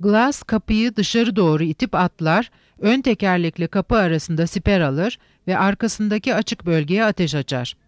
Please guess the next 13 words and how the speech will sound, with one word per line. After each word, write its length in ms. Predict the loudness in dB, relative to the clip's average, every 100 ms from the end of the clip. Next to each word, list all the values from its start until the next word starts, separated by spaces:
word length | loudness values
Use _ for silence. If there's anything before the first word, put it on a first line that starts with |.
| _ _ _ _ _ _ _ _ _ _
Olaydan 520 | 0 4 4 2 0
sonra 260 | 2 0 0
kamyonetin 680 | 2 2 2 2 0 0 0
ön 220 | 0 2
tarafında 680 | 2 0 -2 -2 -2 0 -2
Kalaşnikovlar 920 | 0 2 2 0 -2 0 -2 0 -2
tarafından 580 | 0 0 0 -2 -2 -2
açılan 460 | -4 -4 -2 0 -2
on 260 | -2 -2
üç 180 | -4 -4
mermi 380 | -2 0 0 0
deliği 340 | -2 -2 -2
bulunacaktır. 760 | -2 -4 -4 -2 -4 -6 -12